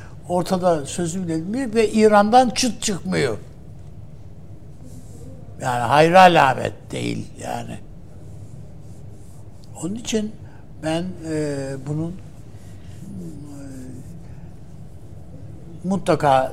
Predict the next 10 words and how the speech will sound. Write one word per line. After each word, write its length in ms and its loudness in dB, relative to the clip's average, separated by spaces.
tatmin 340 0
edici 380 -6
bir 120 -6
sonuç, 540 -8
açıklandığı 640 0
haliyle 640 0
tatmin 420 -8
edici 360 -6
bir 40 -6
sonuç 360 0